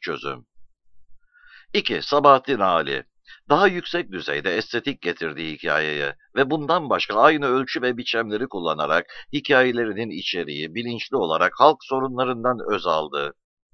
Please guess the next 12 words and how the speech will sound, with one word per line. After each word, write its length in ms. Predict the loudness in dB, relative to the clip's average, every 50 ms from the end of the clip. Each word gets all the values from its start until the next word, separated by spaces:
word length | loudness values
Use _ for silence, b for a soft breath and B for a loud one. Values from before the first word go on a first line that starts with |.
| -20 -20 _ _ _ _ B B B B B B B B
Üç, 220 | -2 -2 -2 -2 -10 -8 2
Sait 320 | 6 6 6 6 4 2
Faik, 400 | 0 0 2 2 0 -2 -6 -10 -14 _ B B B B B B _
kendisinden 600 | 8 8 8 8 6 -4 -4 -4 -2 -2 -2 -2
önceki 460 | -2 -4 -4 -6 -6 -6 -6 -6 -4
bu 120 | -4 -4 -4
hikaye 460 | -4 -6 0 2 4 4 6 4 4
ölçülerine 680 | 2 2 0 -2 -6 -4 -2 -2 -2 -2 -2 -2 4
baş 200 | 4 4 4 2
kaldırıyor, 680 | 0 2 2 2 2 -2 -4 -4 0 2 2 2 0 -2
biçemleri 580 | -6 -6 -2 0 0 0 0 -2 -4 -4 -4 -4
yıkıyor. 480 | -6 -6 -6 -6 -4 -2 -2 -2 -4